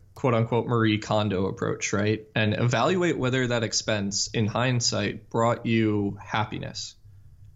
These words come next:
Because I'm not asking people to cut things out of their lives that bring them joy. That's just irrational and they won't wanna do it anyway.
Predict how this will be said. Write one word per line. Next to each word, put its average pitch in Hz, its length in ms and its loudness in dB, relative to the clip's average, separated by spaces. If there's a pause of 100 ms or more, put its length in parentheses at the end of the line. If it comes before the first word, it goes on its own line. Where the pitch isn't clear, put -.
(1040)
Because 143 380 2
I'm 139 120 2
not 180 400 0
asking 131 400 0
people 120 260 -2
to 107 60 -2
cut 110 260 -4
things 117 260 -2
out 117 140 2
of 104 100 -2
their 104 160 0
lives 101 800 0
that - 480 -2
bring 110 220 0
them 95 180 0
joy. 92 480 0
That's - 380 0 (100)
just - 420 -4
irrational 104 680 2
and 98 100 4
they 98 120 6
won't 98 240 2
wanna 101 280 4
do 104 220 4
it 95 80 2
anyway. 92 480 4